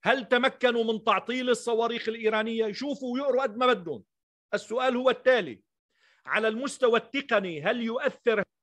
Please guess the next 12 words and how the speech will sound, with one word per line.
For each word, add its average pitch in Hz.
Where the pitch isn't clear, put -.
على 196
قدرة 214
الصواريخ 208
الإيرانية 196
في 220
الوصول 240
إلى 220
أهدافها؟ 226
هذا 285
السؤال. 175
طيب، 180
عندما 233